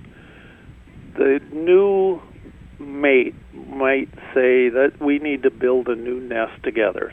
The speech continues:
This is part of the pair bonding. So they'll build a, another nest. So that original nest could go unused for a number of years and then be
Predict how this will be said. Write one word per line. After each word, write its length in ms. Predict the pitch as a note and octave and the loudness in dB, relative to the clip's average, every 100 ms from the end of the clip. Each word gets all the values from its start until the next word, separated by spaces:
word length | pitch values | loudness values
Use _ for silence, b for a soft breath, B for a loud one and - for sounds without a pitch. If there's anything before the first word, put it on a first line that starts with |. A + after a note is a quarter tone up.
| - | -4
This 140 | B2 - | -4 -4
is 100 | B2+ - | -12 -10
part 220 | - B2 A#2+ | 0 0 0
of 60 | |
the 80 | A#2 | -4
pair 280 | - C#3+ B2+ | -2 0 0
bonding. 440 | A2 - - - - | -2 -6 -10 -20 -8
So 120 | - B2 | -2 2
they'll 200 | C3 C3 | 4 2
build 520 | - C#3+ C#3+ D3 C#3 | 0 4 6 4 4
a, 160 | C3 - B B B | 2 2 B B B
another 420 | C#3+ C#3+ D3+ D3+ A#2+ | -4 2 4 4 2
nest. 340 | A2 - - - B B B - | -4 -8 -10 -20 B B B -2
So 120 | D3+ C#3 | 4 8
that 200 | C#3+ C3+ | 10 10
original 720 | C3 B2+ F3 A3+ A#3 F#3 C#3 | 6 8 6 6 2 0 0
nest 440 | B2+ B2 A#2 - - - | 0 0 0 -2 -14 -16
could 480 | - - F#3+ G#3 C3+ | -8 2 2 2 -2
go 440 | C3+ C#3 C#3+ D3 - | 4 8 8 6 4
unused 720 | C3 C3+ C3 B2+ C3 C#3 - - - | 0 0 -2 -2 -2 -4 -8 -18 -6
for 380 | C3 B2+ C#3 C3 | -2 2 4 4
a 40 | |
number 680 | C#3 B2+ B2+ B2+ C3+ C#3+ D#3+ | 0 -8 -4 -4 2 4 4
of 160 | D#3+ | 2
years 440 | C#3 B2 B2 C#3 D#3 - B B B | 0 2 4 2 -2 -14 B B B
and 180 | C3+ C3 | -4 0
then 380 | C#3 D3 C#3 C3 - - | 0 -2 -6 -12 -20 -12
be 100 | - | -4